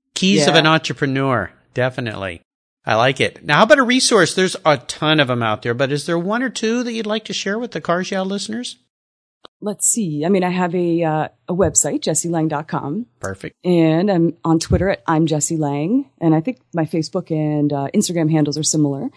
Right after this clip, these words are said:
Speaker 1: Mm-hmm.
Speaker 2: And then, of course, we got our YouTube channel, which is youtube dot com slash motor trend.
Speaker 1: Awesome.
Speaker 2: And we have just launched our Motor Trend On Demand dot com channel as well. So those
Speaker 1: Awesome.
Speaker 2: would be some good places to go if you got the autom-, automotive fever.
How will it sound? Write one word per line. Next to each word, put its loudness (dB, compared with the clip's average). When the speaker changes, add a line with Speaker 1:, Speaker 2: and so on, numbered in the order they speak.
Speaker 1:
Mm-hmm. -2
Speaker 2:
And 6
then, 6
of -4
course, 0
we -2
got 2
our 2
YouTube -2
channel, 2
which -6
is -2
youtube -4
dot 0
com 0
slash -2
motor 2
trend. -4
Speaker 1:
Awesome. -2
Speaker 2:
And 8
we 10
have 4
just 0
launched 4
our 2
Motor 4
Trend 0
On 2
Demand 4
dot 0
com 0
channel -4
as 0
well. -4
So -2
those 6
Speaker 1:
Awesome. -4
Speaker 2:
would -8
be -2
some 0
good 2
places 0
to -6
go 8
if 2
you -2
got 0
the -10
autom-, 0
automotive 6
fever. 0